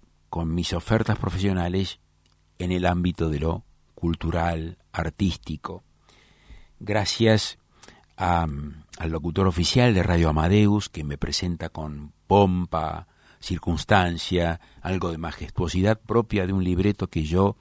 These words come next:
le suministré al señor coordinador Claudio Lecam. Pero esta práctica recurrente, permanente, ostensible, consuetudinaria,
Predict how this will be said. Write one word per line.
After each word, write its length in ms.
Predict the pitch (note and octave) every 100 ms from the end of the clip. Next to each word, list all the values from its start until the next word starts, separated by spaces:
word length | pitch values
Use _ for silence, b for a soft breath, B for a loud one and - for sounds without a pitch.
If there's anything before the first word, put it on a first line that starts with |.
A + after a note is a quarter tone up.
| b -
le 140 | D#2+
suministré 580 | - D#2+ D#2 D2 G#2 G2
al 100 | F2
señor 280 | E2 F2 E2+
coordinador 840 | E2 D#2+ D2+ D#2 D2+ D#2 F2+ F#2
Claudio 400 | - E2 E2+ E2
Lecam. 340 | D#2+ E2 D#2+ C#2+ b b b b b
Pero 140 | F2+
esta 200 | G2 A2+
práctica 720 | - A#2 A2+ - G2+ G#2 G#2 A2+ B B B B B B
recurrente, 760 | - F2 E2+ G2+ G#2 G2 F2 D#2
permanente, 760 | D2+ D2+ D2+ F#2 G2+ F2 E2+
ostensible, 800 | D2+ - F2 F2 - A#2+ G2 F2
consuetudinaria, 1080 | - F#2 - F#2 F#2+ G2 G#2 F2+ F#2 G2+ G2+